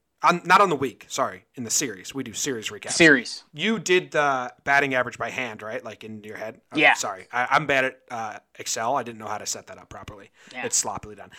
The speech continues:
Speaker 1: Anyway, he had four hits. Three of them were home runs, eight R B Is, six runs scored, and he took three walks. That's good in a four-game set.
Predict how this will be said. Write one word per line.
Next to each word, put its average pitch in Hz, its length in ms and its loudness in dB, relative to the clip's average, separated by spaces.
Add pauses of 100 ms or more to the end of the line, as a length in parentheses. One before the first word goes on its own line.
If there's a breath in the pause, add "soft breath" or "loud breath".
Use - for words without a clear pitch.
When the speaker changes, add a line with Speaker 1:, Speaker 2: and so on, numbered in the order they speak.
(160 loud breath)
Speaker 1:
Anyway, 170 220 4
he 160 60 2
had 180 120 2
four 233 360 6
hits. 165 280 4
Three 226 300 4
of 170 140 8
them 151 160 6
were 139 100 0
home 156 260 2
runs, 143 440 2 (320 soft breath)
eight 190 200 4
R 175 180 4
B 143 180 -4
Is, 127 520 -2 (300 soft breath)
six - 480 0
runs 147 320 2
scored, 220 600 6 (380 soft breath)
and 143 360 -4
he 143 80 -14
took 311 180 -2
three 214 220 2
walks. 151 580 2
That's 160 240 -2
good 170 240 -2
in 160 120 -10
a 123 40 -10
four-game 143 400 -6
set. 196 380 -2